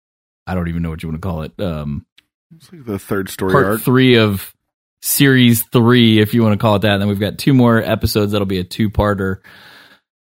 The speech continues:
Speaker 1: Um, but yeah, so episode ten, One Way Out. Director was Toby Haynes. Writer, Beau Willimon and Tony Gilroy.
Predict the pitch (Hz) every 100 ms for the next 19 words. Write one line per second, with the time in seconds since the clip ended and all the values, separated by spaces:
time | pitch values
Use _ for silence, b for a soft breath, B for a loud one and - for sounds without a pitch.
0 | _ _ - 117 110 104 101 95 92 B
1 | B B - 190 117 - - 127 120 113
2 | - 156 156 - 151 123 143 131 123 120
3 | 113 - _ _ 107 117 139 147 131 127
4 | 120 - 101 104 104 - - 110 101 101
5 | 90 85 - 78 - - 165 160 156 156
6 | 117 101 101 101 98 95 - 107 104 101
7 | 98 98 98 104 107 107 107 107 104 104
8 | 104 - 92 92 92 98 90 87 117 113
9 | 110 107 104 101